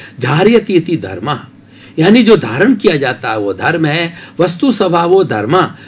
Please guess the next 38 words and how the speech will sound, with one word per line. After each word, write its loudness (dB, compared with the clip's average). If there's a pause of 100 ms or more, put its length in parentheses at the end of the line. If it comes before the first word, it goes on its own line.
(100)
वस्तु 0
के 0
स्वभाव -2
को -6
धर्म -8
कहा -4
जाता -8
है। -8 (300)
जिस 2
वस्तु -2
का -2
जो 0
स्वभाव -2
होता -4
है -4
वो -4
धर्म -4
होता -4
है। -4 (280)
जैसे 2
कि 0
पानी -2
है, -6 (220)
उसका -2
धर्म 0
क्या 0
है, -4
उसका -8
स्वभाव -6
क्या -4
है? -6 (220)
शीतलता। -4 (200)
अग्नि 4
है, -2 (180)
उसका -2
स्वभाव -2
क्या -4
है? -4